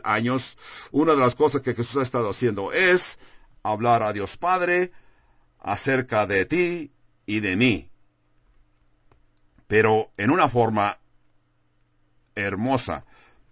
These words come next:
porque Romanos ocho dice que está a la derecha de Dios y está intercediendo por nosotros. Hebreos siete veintinueve. Él está siempre intercediendo por nosotros.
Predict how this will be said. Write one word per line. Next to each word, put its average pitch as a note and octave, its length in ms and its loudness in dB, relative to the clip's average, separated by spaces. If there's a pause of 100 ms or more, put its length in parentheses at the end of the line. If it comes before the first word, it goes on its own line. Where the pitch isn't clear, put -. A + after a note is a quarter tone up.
(220)
porque A#2 320 4
Romanos D#3 560 2 (140)
ocho B2+ 340 2
dice A#2 280 -2
que A2+ 100 -2
está D3+ 280 2
a D3+ 40 6
la B2 140 4
derecha A#2 400 0
de F#2 160 0
Dios E3 540 -2 (520)
y A2+ 200 -2
está D3 480 4
intercediendo B2 1300 0
por C3 240 -2
nosotros. A2+ 840 -4 (180)
Hebreos C3+ 440 4
siete C3 360 2
veintinueve. G#2 760 0 (1120)
Él E3 180 6
está C#3+ 300 0
siempre E3+ 680 -2
intercediendo A2+ 840 -2
por B2+ 400 -2
nosotros. B2+ 1000 -4